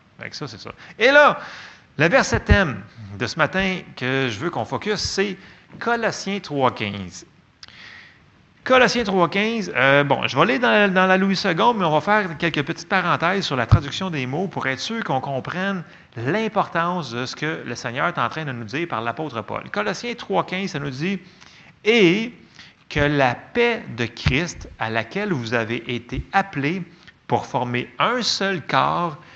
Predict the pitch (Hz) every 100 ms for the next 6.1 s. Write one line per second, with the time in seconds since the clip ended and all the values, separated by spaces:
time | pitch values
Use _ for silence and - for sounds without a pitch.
0 | - - - 113 - 180 220 208 147 135
1 | 127 190 220 165 156 120 131 123 156 175
2 | 180 160 - 127 - - 208 196 120 120
3 | 143 - _ - 135 139 - 147 131 107
4 | - 101 - _ - - 113 - 208 202
5 | - - - - _ 110 175 196 143 104